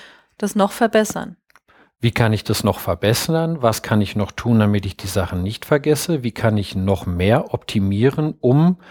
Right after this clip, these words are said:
Speaker 2: die Erwartung mehr als zu erfüllen?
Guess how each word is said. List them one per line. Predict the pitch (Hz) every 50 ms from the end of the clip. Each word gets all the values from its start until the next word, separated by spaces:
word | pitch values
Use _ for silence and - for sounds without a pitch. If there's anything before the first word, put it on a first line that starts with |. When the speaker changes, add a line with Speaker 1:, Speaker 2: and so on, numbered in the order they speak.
| - - - - - - - - _ _ _ _ - - _ _ - _ -
Speaker 2:
die | - 120 -
Erwartung | - 104 98 90 95 90 95 113 127 - - - 170 160 156 160 - - 107 107 104
mehr | 107 117 127 143 151 - -
als | 127 120 120 - - -
zu | - - 117
erfüllen? | - 107 101 - - 101 92 87 90 95